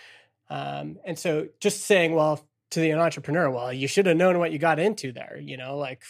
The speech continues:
who, who, who knows? I think there needs to be some, somebody holding people to account and saying, "Okay, well," and whether it's government or whatever, but, you know,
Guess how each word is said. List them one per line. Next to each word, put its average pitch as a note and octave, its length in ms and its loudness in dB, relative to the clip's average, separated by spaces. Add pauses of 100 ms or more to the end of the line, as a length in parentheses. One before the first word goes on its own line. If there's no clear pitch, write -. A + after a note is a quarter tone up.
(220)
who, E3+ 240 -2 (420)
who, G3+ 220 -2 (260)
who G3+ 180 4
knows? F3+ 420 2 (400)
I F3 100 6
think A#3+ 180 2
there A3+ 100 6
needs C#4+ 240 2
to A#3 100 0
be F#3 140 2
some, D#4+ 500 4 (300)
somebody D4+ 360 4
holding G#3+ 280 4
people G#3+ 280 -2
to F#3 140 2
account - 540 0 (160)
and F3+ 140 -4
saying, F#3 400 0
"Okay, F#3 340 2
well," G#3 460 2 (640)
and F3 100 -2
whether E3+ 220 2
it's D#3 100 -6
government D#3+ 460 0
or C#3 60 -4
whatever, D3+ 440 -2
but, D3+ 300 -6 (400)
you A3 80 6
know, A3 340 4